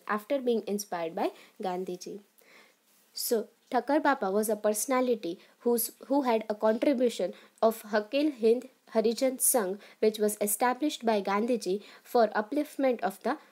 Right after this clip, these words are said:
untouchables. He worked to give,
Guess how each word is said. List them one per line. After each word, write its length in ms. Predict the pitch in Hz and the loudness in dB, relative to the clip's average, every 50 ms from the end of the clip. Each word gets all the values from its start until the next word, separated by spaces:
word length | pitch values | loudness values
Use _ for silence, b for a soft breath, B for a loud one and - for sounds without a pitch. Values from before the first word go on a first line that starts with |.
| B B | B B
untouchables. 800 | - 190 208 208 208 196 196 - 202 180 175 180 170 175 - - b b b b b b | -2 -2 0 0 0 -2 -4 -4 -4 -6 -4 -6 -8 -8 -8 -12 b b b b b b
He 160 | b 240 240 | b -2 -2
worked 420 | 214 196 214 208 208 220 214 - - _ _ _ _ _ _ _ _ _ _ - | 0 2 4 4 4 2 0 -4 -20 _ _ _ _ _ _ _ _ _ _ -4
to 80 | 262 | -4
give, 320 | 226 202 233 269 262 226 | -2 -2 -2 -2 -2 -2